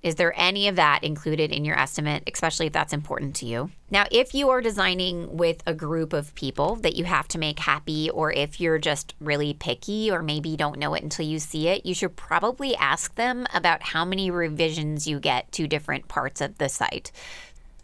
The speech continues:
A design company cannot make money if they have to redo something a million times. They just can't. So there's nothing wrong with them setting a boundary and telling you, "Hey, this is the end of the revisions process."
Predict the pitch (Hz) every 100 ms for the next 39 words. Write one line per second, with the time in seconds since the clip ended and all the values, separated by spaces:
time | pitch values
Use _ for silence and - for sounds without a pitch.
0 | - - 196 208 233 262 359 320 285 285
1 | - 226 165 160 - 180 180 156 160 180
2 | - 170 170 175 170 180 165 165 151 151
3 | 170 160 175 170 151 147 147 143 143 147
4 | - - - - 185 - 185 - - -
5 | - - - 226 214 220 214 226 262 311
6 | 247 196 190 196 170 160 160 160 160 156
7 | 165 170 151 147 147 160 156 175 170 -
8 | 160 151 170 170 165 156 156 - 180 170
9 | 143 143 - 170 175 160 160 156 156 147
10 | 156 156 151 147 147 - - - - -
11 | -